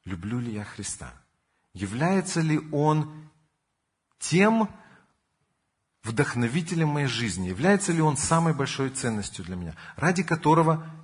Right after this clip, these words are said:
я готов делать всё остальное? Сегодня Бог задаёт вопрос каждому из нас:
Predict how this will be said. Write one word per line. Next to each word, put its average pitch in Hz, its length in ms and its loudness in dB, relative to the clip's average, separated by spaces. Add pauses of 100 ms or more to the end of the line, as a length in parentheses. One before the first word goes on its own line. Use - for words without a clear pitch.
(100)
я 151 300 0
готов 135 500 -4
делать 120 300 -6
всё 110 220 -8
остальное? 85 580 -8 (3000)
Сегодня 85 720 -10 (2250)
Бог 139 240 -4
задаёт 98 560 -8
вопрос 95 400 -10
каждому 101 420 -6
из 92 120 -10
нас: - 360 -12